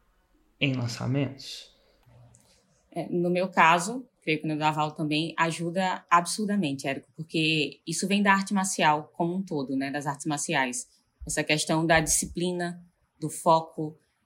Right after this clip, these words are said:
Speaker 2: de, de você realmente ter um objetivo e você fazer, entre aspas, de tudo pra alcançar aquela meta. Então, eu acho que essa disciplina, esse foco que a arte marcial dá pra gente, essa, essa vivência,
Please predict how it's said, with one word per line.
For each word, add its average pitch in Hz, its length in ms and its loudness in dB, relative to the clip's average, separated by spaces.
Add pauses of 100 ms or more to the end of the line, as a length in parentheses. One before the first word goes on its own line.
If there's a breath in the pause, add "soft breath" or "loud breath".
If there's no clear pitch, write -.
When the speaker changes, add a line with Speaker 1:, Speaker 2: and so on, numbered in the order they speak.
Speaker 2:
de, 151 380 0
de 160 80 -2
você 165 200 0
realmente 185 440 4
ter 185 180 2
um 208 120 0
objetivo 196 680 2
e 214 60 0
você 196 720 2 (800)
fazer, 180 680 2
entre 170 280 0
aspas, 165 340 2
de 180 100 -2
tudo 208 380 -2
pra 208 300 4
alcançar 190 460 4
aquela 185 300 2
meta. 151 320 0
Então, 156 360 0 (480 loud breath)
eu 165 100 2
acho 165 200 4
que 190 140 2
essa 180 200 4
disciplina, 196 720 0
esse 190 300 -2
foco 196 320 2
que 190 160 0
a 160 80 8
arte 170 180 0
marcial 165 460 0
dá 160 140 2
pra 170 180 -2
gente, 160 300 -4
essa, 160 340 0 (720)
essa 160 220 2
vivência, 175 800 2